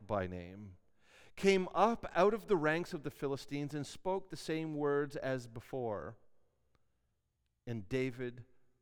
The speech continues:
heard him. All the men of Israel, when they saw the man, fled from him and were very much afraid. And the men of Israel said,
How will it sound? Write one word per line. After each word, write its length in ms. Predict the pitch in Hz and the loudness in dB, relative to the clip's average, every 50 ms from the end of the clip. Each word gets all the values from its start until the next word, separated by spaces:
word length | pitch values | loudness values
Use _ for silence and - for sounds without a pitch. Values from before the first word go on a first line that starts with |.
| _ _ _ _ _ _ _ - | _ _ _ _ _ _ _ -4
heard 400 | 127 120 110 104 95 92 92 92 - - - - | -2 0 0 0 -2 -4 -8 -12 -18 -20 -16 -14
him. 220 | 95 85 82 82 - 87 90 - _ _ _ _ _ _ _ _ _ _ _ _ _ _ _ _ _ _ _ _ _ _ _ _ _ _ _ _ | -12 -12 -12 -14 -18 -20 -20 -20 _ _ _ _ _ _ _ _ _ _ _ _ _ _ _ _ _ _ _ _ _ _ _ _ _ _ _ _
All 160 | - 120 127 | -2 -2 -2
the 80 | 110 123 | 0 -2
men 180 | 123 131 127 | -2 -2 -2
of 100 | 117 98 | -2 0
Israel, 480 | 123 143 143 117 117 110 107 110 120 131 | 0 -2 -2 -2 -4 -4 -2 -2 -2 -2
when 140 | 123 120 117 | -4 -4 -4
they 100 | 120 117 | -4 -4
saw 400 | - - - - 131 135 160 180 | -6 -6 -4 -2 -2 -2 -2 -4
the 120 | 151 104 | -6 -8
man, 400 | 87 85 85 85 87 101 127 131 - - - - - - | -10 -8 -10 -10 -10 -10 -10 -12 -14 -16 -20 -20 -20 -20
fled 460 | - - - - 165 202 233 214 190 | -18 -12 -2 4 6 8 8 8 6
from 220 | - - 160 131 | 4 0 0 2
him 240 | 123 135 135 139 147 | 2 0 0 0 2
and 160 | 147 147 160 | 2 2 6
were 120 | 175 196 208 | 6 6 6
very 300 | 170 165 214 233 254 285 | 8 8 8 10 8 8
much 240 | 269 233 180 - - | 6 4 4 2 0
afraid. 560 | 139 - - - 131 113 104 110 127 160 160 - - - - - | -8 -10 -6 -2 0 2 2 2 2 0 -2 -6 -12 -8 2 6
And 140 | 185 196 | 6 8
the 40 | 196 | 8
men 160 | 196 202 214 | 8 8 8
of 120 | 220 185 185 | 8 8 8
Israel 340 | 202 196 170 190 190 190 170 | 8 8 8 6 4 4 4
said, 320 | - - 196 185 185 - | 4 6 6 6 6 6